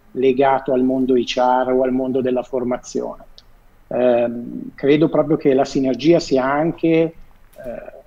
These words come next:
cogliere da tutte le altre funzioni aziendali quelli che sono gli stimoli e gli obiettivi,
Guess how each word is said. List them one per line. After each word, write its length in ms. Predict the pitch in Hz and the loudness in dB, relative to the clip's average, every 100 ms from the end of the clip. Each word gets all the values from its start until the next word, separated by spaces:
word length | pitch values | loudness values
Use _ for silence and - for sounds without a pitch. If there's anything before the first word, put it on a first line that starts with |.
| - - - | -20 -20 -2
cogliere 760 | 175 185 156 139 123 120 - - | 4 6 6 4 0 -2 -10 -12
da 180 | 117 127 | -6 -6
tutte 460 | - 226 - - | -2 -2 -2 -2
le 120 | 135 135 | 0 2
altre 420 | 139 135 - 131 | 2 0 -4 -8
funzioni 500 | 131 123 - 135 135 | -8 -10 -8 -6 -6
aziendali 720 | 120 131 127 131 131 123 120 | -4 -2 0 0 0 0 -2
quelli 360 | - 143 143 131 | -2 0 0 -2
che 120 | 131 | -4
sono 680 | 131 - 135 139 135 135 135 - - | -6 -2 0 0 -2 -4 -6 -10 -4
gli 180 | - 156 | -2 0
stimoli 680 | 160 - 220 160 135 123 120 - - - - - - | 2 4 4 4 4 2 -2 -4 -20 -20 -20 -20 -4
e 120 | 143 | 0
gli 120 | 156 | 2
obiettivi, 920 | 151 131 151 - - 180 127 117 127 | 2 2 -2 0 -2 0 0 -4 -8